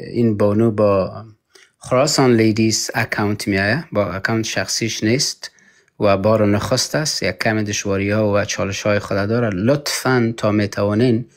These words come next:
این پیوند همگانی سازین، افزون بر این نقطه تا میتوانین که از بپسندین. سپاس.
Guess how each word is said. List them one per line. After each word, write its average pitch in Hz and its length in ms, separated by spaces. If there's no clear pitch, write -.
این 131 320
پیوند 113 640
همگانی 104 600
سازین، 123 540
افزون 123 540
بر 120 120
این 113 220
نقطه 107 540
تا 107 160
میتوانین 107 580
که 107 100
از 98 220
بپسندین. 107 720
سپاس. - 560